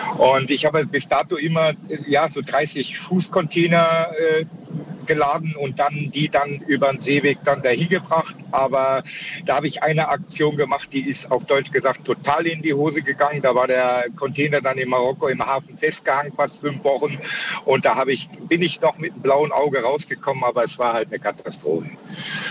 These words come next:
Und, äh, ja, und das kannst du sagen, das ist jetzt, das war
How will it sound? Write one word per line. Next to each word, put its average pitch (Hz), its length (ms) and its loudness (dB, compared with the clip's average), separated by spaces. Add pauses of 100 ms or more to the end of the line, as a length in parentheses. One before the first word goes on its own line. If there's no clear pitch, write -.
(220)
Und, 120 400 4
äh, 127 400 4 (120)
ja, 135 200 0 (100)
und 135 180 -10
das 135 140 -4
kannst 156 240 -2
du 131 40 -2
sagen, 147 260 0
das 143 120 -2
ist 165 160 -2
jetzt, - 480 -2
das 143 140 2
war 156 240 4